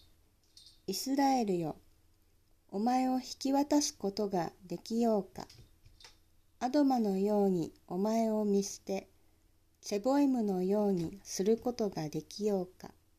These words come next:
私は激しく心を動かされ、憐れみに胸を焼かれる。私はもはや怒りに燃えることなく、エフライムを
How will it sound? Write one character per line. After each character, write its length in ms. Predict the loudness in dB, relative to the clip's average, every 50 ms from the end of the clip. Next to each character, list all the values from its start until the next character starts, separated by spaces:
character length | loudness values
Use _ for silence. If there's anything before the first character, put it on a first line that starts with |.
| _ _ _ _ _ _ _ _ _ _ _ _ _ _ _ _
私 440 | -14 -8 -4 -4 -4 -4 -4 -4 -2
は 220 | 0 0 0 0 -4 -6 -4 -2
激 240 | 0 0 0 0 -2
し 100 | -2 -4
く 220 | -4 -4 -4 -4
心 540 | -4 -8 -16 _ -6 -4 -2 -2 0 0 0
を 100 | -2 -4
動 260 | -6 -8 -6 -6 -6
か 220 | -6 -6 -8 -8
さ 180 | -6 -4 -4 -4
れ、 140 | -4 -6 -8 -10 -14 -14 _ _ _ _ _ _ _ _ _ _ -14
憐 280 | -10 -6 -4 -2 -2 -2
れ 140 | -2 -2 -2
み 140 | 0 0
に 280 | 0 0 0 -2 -2 -6 _ -8
胸 340 | -4 -2 -2 0 0 0
を 160 | 0 0 0 -2
焼 200 | -2 -6 -8 -8
か 140 | -8 -8
れ 160 | -6 -6 -6 -6
る。 200 | -8 -10 -10 -12 _ _ _ _ _ _ _ _ _ _ _ _ _ _ _ _ _ _ _ _ _ _ -14
私 500 | -10 -4 -4 -4 -4 -4 -6 -8 -4 -2
は 240 | 0 0 0 -2 -6 -10 _ _ _ _ _ -10
も 80 | -10 -8
は 180 | -4 -2 -2
や 240 | 0 0 0 0 -2 -4 -8
怒 280 | -12 -8 -4 -2 -2
り 120 | 0 0 0
に 200 | 2 2 0 0
燃 240 | 0 0 2 4 4
え 60 | 4 4
る 100 | 2 0
こ 200 | -4 -6 -8 -4
と 180 | -2 0 0
な 160 | 2 2 0
く、 220 | -2 -6 -10 -20 -20 _ _ _ _ _ _ _ _ _ _ _ _ _
エ 60 | -20 -20
フ 240 | -14 -8 -6 -2
ラ 160 | 0 2 2 2
イ 80 | 2
ム 220 | 0 0 0 0 -2
を 140 | -4 -6